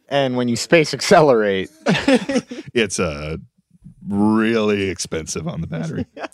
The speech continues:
Speaker 2: The ship has a pretty significant top speed, and it has a hyperdrive rating of one, which means it's very quick. You can get around the galaxy very quick. I believe the fastest ship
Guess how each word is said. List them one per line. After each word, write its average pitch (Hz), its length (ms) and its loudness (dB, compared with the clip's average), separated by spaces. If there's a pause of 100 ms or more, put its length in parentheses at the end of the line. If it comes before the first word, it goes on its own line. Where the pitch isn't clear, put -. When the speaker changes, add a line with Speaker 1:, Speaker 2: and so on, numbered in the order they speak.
(220)
Speaker 2:
The 120 500 4
ship - 460 -2
has 104 680 2
a 92 680 2
pretty 147 160 4
significant 143 520 -4
top 110 200 0
speed, 107 340 0
and 104 480 2
it 98 180 -2
has 95 300 -2
a 90 60 -2
hyperdrive 98 460 0
rating 92 280 2
of 85 100 0
one, 90 380 2 (240)
which 101 180 -2
means 104 240 2
it's 90 120 -10
very 92 240 2
quick. - 420 -8 (340)
You 104 120 2
can 101 100 2
get 110 160 6
around 104 640 4
the 95 80 -2
galaxy 92 400 2
very 87 260 2
quick. 87 320 -2
I 101 60 0
believe 98 380 0
the 92 80 -2
fastest 104 560 0
ship - 340 -2